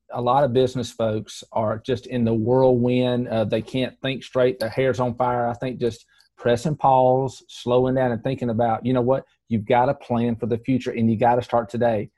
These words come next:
no matter what age you are, no matter what season of life you are. So, hey, what's,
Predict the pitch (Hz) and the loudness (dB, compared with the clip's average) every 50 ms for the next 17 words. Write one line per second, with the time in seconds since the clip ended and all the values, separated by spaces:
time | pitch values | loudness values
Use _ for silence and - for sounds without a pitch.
0 | _ - - 135 143 156 156 143 127 120 131 143 165 - 147 147 160 160 160 117 | _ -8 -4 0 2 4 4 4 6 6 4 4 4 2 2 2 4 4 2 2
1 | 127 151 151 147 147 143 139 135 135 135 135 123 117 117 131 139 135 - - 143 | 2 2 4 4 4 4 4 2 0 -2 0 0 0 0 0 0 -2 -2 -4 -2
2 | 143 135 131 127 120 123 131 135 131 - - 127 123 123 123 123 120 120 - 127 | -2 0 0 -2 0 0 0 0 -2 -2 -2 0 2 4 4 4 2 2 2 4
3 | 123 117 117 - - - _ _ - 147 139 131 123 151 202 208 208 - | 4 4 2 0 -16 -20 _ _ 0 2 2 4 4 4 2 2 0 -6